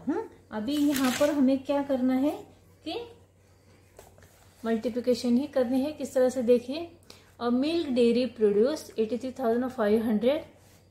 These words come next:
it supply thirty-four thousand eight hundred ninety to one and one town and, uh,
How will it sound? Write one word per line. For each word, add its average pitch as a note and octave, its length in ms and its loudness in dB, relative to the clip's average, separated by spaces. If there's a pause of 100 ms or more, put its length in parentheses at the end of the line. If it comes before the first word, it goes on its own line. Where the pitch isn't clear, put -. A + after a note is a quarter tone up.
(280)
it C#4+ 200 -4 (340)
supply A3+ 440 0 (180)
thirty-four B3 460 0
thousand C4 300 -2
eight A3+ 220 -2
hundred G#3+ 280 -2
ninety F#3+ 400 -4 (100)
to C#4 80 -6 (140)
one B3 200 2 (580)
and F#3+ 300 -14
one C4 240 0
town G#3 220 0 (220)
and, A#3 200 -4 (420)
uh, G3+ 280 -4